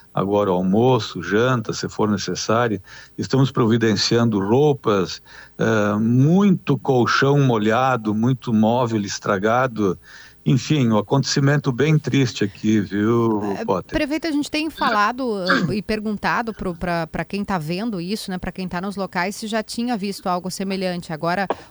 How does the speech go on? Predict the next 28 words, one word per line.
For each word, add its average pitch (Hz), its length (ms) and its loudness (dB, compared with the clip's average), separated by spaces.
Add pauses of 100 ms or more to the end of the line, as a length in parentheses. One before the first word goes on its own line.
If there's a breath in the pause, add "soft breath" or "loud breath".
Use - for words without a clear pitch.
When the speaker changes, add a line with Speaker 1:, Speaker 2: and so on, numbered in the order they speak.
Speaker 2:
o 170 40 -10
prefeito 185 380 -4
de 185 80 -6
Barra 180 240 0
do 180 80 -4
Ribeiro 180 300 -2
disse - 100 -14
pra 190 140 -6
gente, 175 240 -4
"Olha, 185 260 -2 (260)
tá 170 200 -2 (280)
muito 233 360 0
parecido 214 560 -2
ou 247 40 2
até 233 200 -2
pior 220 320 0
que - 120 -10
quarenta 240 440 -4
e 269 100 -4
um." 226 160 -2 (340 loud breath)
Em 233 200 -2
Porto 330 280 -4
Alegre, 214 380 -4
a 254 40 0
Speaker 1:
Sim. 202 100 2
Speaker 2:
gente 214 200 -4
já 202 140 0
tem, 208 320 -6